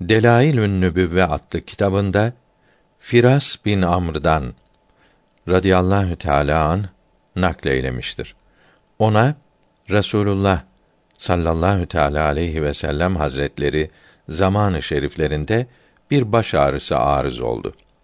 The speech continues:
Hazreti Resul-i Ekrem sallallahu teâlâ aleyhi ve sellem iki gözü ortasını tuttu. Mübarek parmaklarıyla tuttuğu yerden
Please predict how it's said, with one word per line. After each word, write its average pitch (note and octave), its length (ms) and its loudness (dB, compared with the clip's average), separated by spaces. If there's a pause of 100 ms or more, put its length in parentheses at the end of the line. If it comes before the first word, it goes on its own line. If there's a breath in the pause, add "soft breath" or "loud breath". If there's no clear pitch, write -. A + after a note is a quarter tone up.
(600 soft breath)
Hazreti F#2+ 440 0
Resul-i F2+ 380 -2
Ekrem G2 480 -2 (380 soft breath)
sallallahu E2+ 680 0
teâlâ D2+ 400 2
aleyhi E2 380 2
ve C#2 120 2
sellem C#2+ 500 -2 (760)
iki C#3+ 300 -2
gözü G2+ 280 2
ortasını F2+ 580 -2
tuttu. - 460 -8 (560 soft breath)
Mübarek G2+ 580 2
parmaklarıyla E2+ 800 0
tuttuğu G#2+ 460 -2
yerden F#2+ 540 0